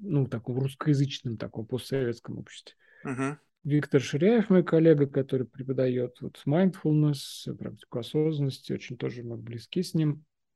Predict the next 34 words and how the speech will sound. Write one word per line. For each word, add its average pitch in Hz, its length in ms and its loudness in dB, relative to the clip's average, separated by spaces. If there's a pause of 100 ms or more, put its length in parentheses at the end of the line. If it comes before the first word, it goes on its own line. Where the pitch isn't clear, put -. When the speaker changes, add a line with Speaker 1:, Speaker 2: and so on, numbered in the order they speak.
Speaker 2:
Он 101 180 -10
был 135 180 2
он? 110 120 -2
Speaker 1:
А, 151 160 0 (640)
а? 190 160 2 (120)
Он 117 100 -6
был 220 160 6
у 220 40 2
вас? 120 160 0
Speaker 2:
По-моему, 113 60 -4
он 110 120 -6
был. - 160 -16 (340)
Speaker 1:
А, 127 160 -6
ну, 202 360 0
в - 60 -8
общем, - 280 -10
Speaker 2:
Может 139 280 4
быть. 123 320 2 (160)
Просто 143 260 2
Speaker 1:
Мари-, 175 320 8
Мария 190 420 10
Ширяева, 151 720 4
его 135 280 0
жена. 110 540 0 (160)
Она, 135 220 -2
Speaker 2:
Мгм. - 20 0
Speaker 1:
значит, 139 360 -4
тоже 139 240 0
интересный 131 500 -6
человек, 147 500 -4
есть - 260 -8
с - 60 -20
чем - 240 -6
поговорить. - 500 -10